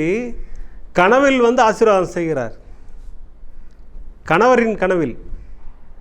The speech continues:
"உன் மனைவிக்கு குழந்தை பாக்கியம் உண்டு" அப்படின்னு பிரமாதமா அதை நடத்தி காட்டுறார். அந்த அற்புதம் நம்ம நெக்ஸ்ட் எபிசோடில் தரிசனம் பண்ண போறோம், இல்லைங்களா?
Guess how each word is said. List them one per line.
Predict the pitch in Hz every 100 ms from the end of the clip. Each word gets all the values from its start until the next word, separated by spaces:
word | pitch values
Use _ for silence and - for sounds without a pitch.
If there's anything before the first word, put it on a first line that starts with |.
| - - - - -
"உன் | 151
மனைவிக்கு | 147 170 202 202 180
குழந்தை | 175 170 180 175
பாக்கியம் | 156 156 156 139
உண்டு" | 151 160 131
அப்படின்னு | 131 170 156 -
பிரமாதமா | 131 160 190 226 214
அதை | 170 131 - -
நடத்தி | 160 160
காட்டுறார். | 147 123 - 117 110 - - - - - - - - - -
அந்த | 127 135
அற்புதம் | 139 - 156
நம்ம | 131 120 127
நெக்ஸ்ட் | 117 - -
எபிசோடில் | 131 - 156 139
தரிசனம் | 131 - 139
பண்ண | 123 -
போறோம், | - - - - - - - - - - - - - - - - - - - - -
இல்லைங்களா? | 131 131 120